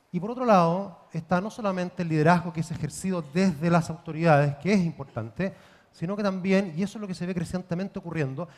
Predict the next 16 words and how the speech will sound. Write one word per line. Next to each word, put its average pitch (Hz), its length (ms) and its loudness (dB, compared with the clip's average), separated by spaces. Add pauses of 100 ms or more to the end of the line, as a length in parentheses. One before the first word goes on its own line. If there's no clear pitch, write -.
(200)
el 160 80 0
liderazgo 175 360 2
de 170 60 2
las 160 100 2
personas. 113 720 -12 (1160)
Y 160 40 -8
se 165 140 -6
daba 202 300 4
cuenta 196 340 0
antes 185 320 0
de 170 220 2
múltiples 190 680 -6
iniciativas 170 540 -6
en 165 80 -6
la 156 60 -4
ciudad 165 500 0